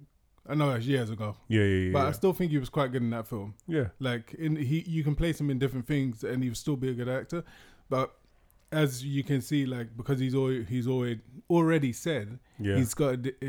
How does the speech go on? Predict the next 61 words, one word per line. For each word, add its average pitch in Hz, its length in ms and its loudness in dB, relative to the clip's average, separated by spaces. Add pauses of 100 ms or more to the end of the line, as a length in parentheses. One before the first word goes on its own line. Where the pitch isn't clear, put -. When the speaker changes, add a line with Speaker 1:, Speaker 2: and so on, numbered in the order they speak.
Speaker 1:
addiction 120 420 -2
problem. 120 400 -4
So 113 380 -6
Speaker 2:
Yeah, 107 180 2
Speaker 1:
I - 40 4
think 107 100 6
Speaker 2:
yeah. 104 40 4
Speaker 1:
that's, 101 160 0
like, 127 220 -4
his 117 140 0
major 120 500 -2 (100)
thing, 151 300 -6 (560)
which 120 240 -6
is, 117 200 -2
like, 117 400 -6
you 131 160 -4
can 117 120 0
tell 123 320 -2
s-, - 160 -8 (340)
he's 139 120 -2
still 151 220 4
battling 131 540 -2
and 120 120 -4
still 127 180 -2
going 117 200 -2
through 117 160 -4
at 110 60 -6
the 110 60 -4
moment. 110 380 -4
So - 160 -6
I 120 40 0
Speaker 2:
Yeah. 98 60 -2
Speaker 1:
think 127 180 0
that's 127 220 -2
where 123 200 0
you 117 200 -2
can 117 120 0
tell 127 260 -2 (400)
that, 170 260 2
yeah, 185 180 4
he 143 200 4
just 147 220 2
kinda 156 240 4
looks 151 320 2
kinda 147 280 2
still 156 440 0 (300)
down, 202 520 0 (220)
but 156 200 2
he's 139 160 -2
trying 165 180 0
to 151 60 2
keep 160 180 -2
himself 147 320 -4
up, 175 240 -6
but 139 100 -4
he 123 60 -4
still 139 160 0
kinda 147 160 6
Speaker 2:
Yeah. 143 80 4
Speaker 1:
looks 123 120 -4
down 127 300 -2